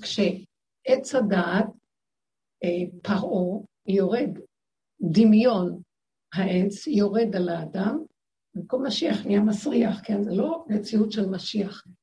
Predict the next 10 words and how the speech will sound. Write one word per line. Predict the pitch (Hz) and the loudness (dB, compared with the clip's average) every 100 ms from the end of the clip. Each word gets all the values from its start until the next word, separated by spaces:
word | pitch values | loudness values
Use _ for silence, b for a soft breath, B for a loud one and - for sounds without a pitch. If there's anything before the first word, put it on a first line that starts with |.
| _ _ - | _ _ -8
זה | 196 | -4
מציאות | 202 226 269 254 | -4 -6 -8 -6
של | - 220 196 202 _ _ _ _ _ _ _ _ _ - | -4 -2 -2 -4 _ _ _ _ _ _ _ _ _ -4
לחץ, | 196 208 - 190 185 - - _ _ _ | -2 0 -2 -6 -8 -14 -18 _ _ _
עצבים, | - - 185 196 214 202 208 - | -12 -4 0 2 2 2 -4 -10
רוגז, | 170 202 208 196 190 185 - - - _ _ _ _ | -4 0 2 2 0 -4 -10 -20 -20 _ _ _ _
כאבים, | 190 180 160 220 220 214 214 - _ _ _ _ | -6 -6 -2 0 0 -2 -4 -18 _ _ _ _
דמיון | - 180 185 196 254 254 302 - _ | -8 -2 0 0 -2 -4 -8 -10 _
של | - - - 196 190 185 196 190 - _ _ _ _ _ _ _ _ _ | -12 -8 -4 -2 -2 -2 -2 -4 -8 _ _ _ _ _ _ _ _ _
כאילו | 196 - - 277 285 330 330 381 | -8 -6 -4 0 2 0 -4 -12